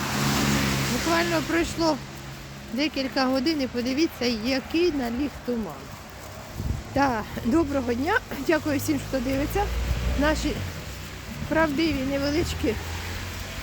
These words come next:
відео про Україну. Про те, як вона живе, як вона <clears throat> бореться і очікує обов'язкової перемоги. У нас, бачите, ось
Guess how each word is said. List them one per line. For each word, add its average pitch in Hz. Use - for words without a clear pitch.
відео 349
про 392
Україну. 220
Про 226
те, 320
як 294
вона 247
живе, 254
як 240
вона 233
<clears throat> -
бореться 262
і 240
очікує 226
обов'язкової 220
перемоги. 131
У 339
нас, 370
бачите, 220
ось 208